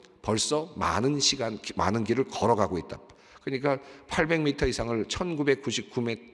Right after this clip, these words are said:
구십구 걸음 이상을 걸었다면 이미 어긴 것이고, 그리고 또 이삭을 잘랐으니 이것도 어긴 것이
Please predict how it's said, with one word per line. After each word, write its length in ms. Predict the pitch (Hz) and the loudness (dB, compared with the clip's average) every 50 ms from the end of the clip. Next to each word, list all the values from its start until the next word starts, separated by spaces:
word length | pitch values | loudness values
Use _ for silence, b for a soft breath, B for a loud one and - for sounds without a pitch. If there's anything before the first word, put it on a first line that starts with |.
| - - | -12 -6
구십구 480 | - 120 - - - - - - 120 | -2 -2 -2 -2 -4 -12 -8 -8 0
걸음 300 | 110 131 127 135 131 120 | 2 4 4 4 2 0
이상을 260 | 101 95 104 104 113 | 0 0 0 0 0
걸었다면 480 | 104 - 95 95 92 - - 98 110 107 | -2 0 0 -2 0 -2 -4 -4 -2 -2
이미 240 | 110 135 151 147 127 | 0 0 2 2 0
어긴 280 | - 92 104 98 101 98 | 0 0 0 0 -2 -2
것이고, 580 | 85 73 - - - - 85 101 135 - B B B B B B B B B B | -2 -4 -4 -6 -6 0 2 2 2 0 B B B B B B B B B B
그리고 420 | - - 131 135 135 147 139 - - | 2 4 4 6 4 4 2 4 6
또 280 | 147 147 151 147 147 - | 6 6 6 4 2 0
이삭을 400 | 120 123 123 139 127 120 117 110 | 2 2 2 2 2 2 0 0
잘랐으니 560 | 101 90 87 87 92 92 - - 113 139 175 | 0 -2 -2 -2 -2 -2 -2 -2 -2 -4 -4
이것도 800 | 170 - 123 123 117 - - 147 160 190 226 - - - - - - | -4 0 0 0 0 0 0 0 0 0 -2 -8 -16 -20 -20 -8 -2
어긴 300 | 95 98 95 123 131 113 | -2 -2 0 0 0 0
것이 580 | 95 87 - - 98 90 85 80 67 - - | 0 0 0 -2 -2 -4 -4 -4 -6 -10 -14